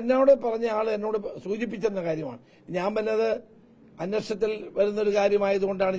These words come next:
ഞാൻ പുറത്ത് പ-, എന്നോട് പറഞ്ഞ കാര്യങ്ങൾ ഞാൻ നിങ്ങളോട് പറഞ്ഞിട്ടില്ല. പറയാത്തതിന്റെ കാരണം ഒന്നാം വി-, ആ വ്യവസായിയുടെ സുരക്ഷിതത്വം കണക്കിലെടുത്ത്, രണ്ട്, അത് സ-, എസ് ഐ ടിയോട് പറഞ്ഞ കാര്യം പൊതുവെ പറഞ്ഞ് അന്വേഷണത്തെ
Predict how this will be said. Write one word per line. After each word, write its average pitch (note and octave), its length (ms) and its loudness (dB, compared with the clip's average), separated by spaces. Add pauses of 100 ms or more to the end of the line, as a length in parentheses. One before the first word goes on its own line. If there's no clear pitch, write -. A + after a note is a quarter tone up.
ഞാൻ F#3+ 140 -2
പുറത്ത് F3+ 260 -2
പ-, - 120 -6 (340)
എന്നോട് B3+ 280 8
പറഞ്ഞ B3 180 6 (100)
കാര്യങ്ങൾ A#3 300 6 (100)
ഞാൻ A3+ 180 4
നിങ്ങളോട് A3+ 360 2
പറഞ്ഞിട്ടില്ല. G3 440 0 (920)
പറയാത്തതിന്റെ A3 580 2
കാരണം G3+ 300 -2 (1000)
ഒന്നാം A#3+ 320 4
വി-, A#3 140 0 (120)
ആ G#3 40 0 (140)
വ്യവസായിയുടെ G#3+ 640 4
സുരക്ഷിതത്വം G3+ 600 0
കണക്കിലെടുത്ത്, D#3 520 -10 (880)
രണ്ട്, A3 300 4 (1000)
അത് A#3+ 140 4 (320)
സ-, - 160 -4 (800)
എസ് - 180 2
ഐ - 100 4
ടിയോട് A#3+ 240 6
പറഞ്ഞ A3 260 0
കാര്യം G#3 300 4
പൊതുവെ G#3+ 280 4 (100)
പറഞ്ഞ് F#3+ 260 -2 (680)
അന്വേഷണത്തെ G3+ 460 0